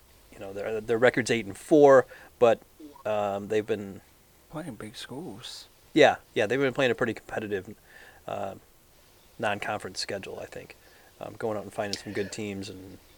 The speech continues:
Speaker 1: and some bigger schools, and I mean that one team that they played from Sault Ste. Marie was a, like, a U nineteen all-star team from Sault, Canada. It, it wasn't a high school team. It was,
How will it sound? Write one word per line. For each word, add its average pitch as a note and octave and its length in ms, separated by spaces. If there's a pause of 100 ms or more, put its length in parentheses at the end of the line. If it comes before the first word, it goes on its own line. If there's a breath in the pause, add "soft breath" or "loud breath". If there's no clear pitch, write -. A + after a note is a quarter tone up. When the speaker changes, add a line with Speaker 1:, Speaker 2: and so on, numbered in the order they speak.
(200)
Speaker 1:
and G#2+ 100
some G#2 140
bigger G2+ 240
schools, F#2+ 500
and F2+ 200 (580 soft breath)
I F#2+ 40
mean F#2+ 100
that F#2 120
one G#2 160
team G2+ 200
that G2 80
they G#2 100
played G#2 240
from G2 160
Sault A2 160
Ste. - 240
Marie G2+ 320
was F#2+ 240
a, F2+ 240 (500 soft breath)
like, G2+ 200
a F2+ 240
U G#2 160
nineteen G2 760 (440)
all-star G#2 420
team F#2 340
from F#2 280 (420)
Sault, G#2+ 240
Canada. G2+ 420 (240)
It, - 200
it A2 100
wasn't G#2+ 220
a F#2 40
high A#2 140
school G2 280
team. - 280 (720 soft breath)
It G#2 120
was, F#2+ 280